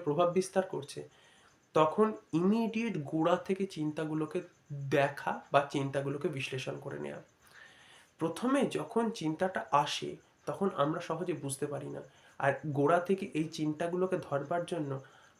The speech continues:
আমাদের, আমাদের প্রয়োজন ধ্যান করবার। বারংবার যখন আমরা ধ্যান অভ্যাস করব, বারংবার যখন ধ্যানে মনোনিবেশ করব এবং নিজের মনকে বিশ্লেষণ করবার প্রয়াস করব, তখন মনের সূক্ষ্ম সূক্ষ্ম চিন্তাগুলো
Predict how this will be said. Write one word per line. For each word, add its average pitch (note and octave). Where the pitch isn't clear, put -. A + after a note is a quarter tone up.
আমাদের, C#3
আমাদের C#3
প্রয়োজন C#3
ধ্যান B2+
করবার। C#3
বারংবার E3
যখন G3+
আমরা G#3
ধ্যান C3+
অভ্যাস F3+
করব, C3+
বারংবার D#3
যখন E3
ধ্যানে C#3
মনোনিবেশ E3+
করব C#3
এবং D3+
নিজের D#3
মনকে D#3
বিশ্লেষণ F#3+
করবার F3+
প্রয়াস C#3+
করব, C3+
তখন C#3
মনের D#3+
সূক্ষ্ম C4
সূক্ষ্ম D4
চিন্তাগুলো F3+